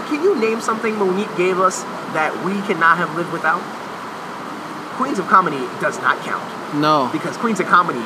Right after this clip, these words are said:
Speaker 1: is not it.
Speaker 2: No.
Speaker 1: So
Speaker 2: That we can't live without? No, I
Speaker 1: Yes.
Speaker 2: could, I could live without her whole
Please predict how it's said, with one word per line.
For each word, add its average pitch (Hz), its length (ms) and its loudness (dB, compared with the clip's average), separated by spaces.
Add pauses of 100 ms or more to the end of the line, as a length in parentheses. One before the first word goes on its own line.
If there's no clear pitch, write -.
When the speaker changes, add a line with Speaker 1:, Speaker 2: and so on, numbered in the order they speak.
(240)
Speaker 1:
is - 160 -6
not 120 200 0
it. - 720 -8
Speaker 2:
No. 131 200 -2 (1300)
Speaker 1:
So 151 160 2
Speaker 2:
That 190 140 8
we 185 100 4
can't 214 360 2
live 240 120 6
without? 247 440 4
No, 170 180 6
I 151 120 10
Speaker 1:
Yes. 185 180 2
Speaker 2:
could, - 80 2
I 175 100 6
could 196 120 4
live 190 180 4
without 180 240 8
her 160 180 8
whole 170 360 4